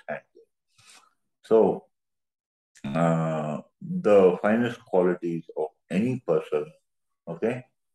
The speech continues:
can be, uh, can be seen only by the most delicate handling. So, with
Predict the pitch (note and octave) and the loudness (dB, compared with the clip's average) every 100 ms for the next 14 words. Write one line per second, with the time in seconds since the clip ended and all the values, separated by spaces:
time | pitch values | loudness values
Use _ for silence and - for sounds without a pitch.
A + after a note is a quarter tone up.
0 | _ _ _ G#2 G#2 G#2 G2+ G2 G2 F#2+ | _ _ _ -2 0 2 2 4 4 4
1 | F#2 - _ _ - - C#2 D#2 D2+ - | 0 -4 _ _ -20 -10 -2 2 2 -2
2 | - _ - - - G#2 G2+ G2 F#2+ F2+ | -10 _ -18 -16 -4 -2 0 0 0 -2
3 | - C3 G#2 E2+ - _ _ _ _ - | -6 -2 -2 -2 -8 _ _ _ _ -6
4 | A#2 A#2+ G#2+ G#2 G2+ G2+ G#2 - F2+ E2+ | -2 0 2 0 0 -2 -6 -6 -8 -8
5 | - D#2 - C#2+ _ _ _ _ A2 G#2+ | -10 -12 -12 -16 _ _ _ _ 0 0
6 | - - - G2+ C#3 C3+ | 0 -12 -4 2 2 2